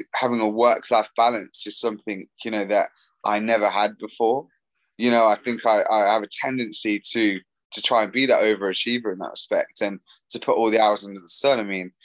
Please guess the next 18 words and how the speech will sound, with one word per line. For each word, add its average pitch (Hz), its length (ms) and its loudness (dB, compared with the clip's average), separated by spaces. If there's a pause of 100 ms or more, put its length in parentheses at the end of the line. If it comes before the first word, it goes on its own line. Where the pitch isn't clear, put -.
(200)
you 110 100 -2
know 110 160 2
that - 140 0
yourself, 113 480 4
<laughs> - 40 -20
you 117 120 -14
know, 127 80 0
I'll, 107 180 2 (600)
I'll 143 160 -2
message 127 340 -2
you 123 120 2
at 107 80 -8
four 143 180 -2
o'clock 135 280 -2
in 117 80 -10
the 120 180 -10
morning 120 300 -4
probably. 95 320 -14